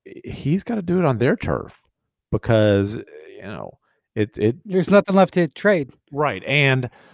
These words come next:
Speaker 1: look, I don't know exactly how much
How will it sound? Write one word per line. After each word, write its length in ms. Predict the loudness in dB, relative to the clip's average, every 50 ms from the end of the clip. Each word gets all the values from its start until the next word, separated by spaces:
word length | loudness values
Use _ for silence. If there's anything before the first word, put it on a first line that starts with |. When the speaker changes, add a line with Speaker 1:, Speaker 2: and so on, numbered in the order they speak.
| _ _
Speaker 1:
look, 360 | 0 0 0 0 0 -4 -10 -18 -20 -20 _ _ _ _ _ _ _ _ _ _ _ _ _ _ _ _ -20 -20 -20 _ _ _ _ _ _ _ _ _
I 120 | -6 -6 -2
don't 300 | 0 0 -2 -2 -2 -6
know 320 | -4 -4 -2 -2 -2 -2
exactly 600 | -4 -6 -6 -6 -4 -4 -4 -4 -6 -8 -8 -6
how 200 | -4 -4 -4 -4
much 480 | -4 -4 -6 -6 -6 -6 -6 -6 -8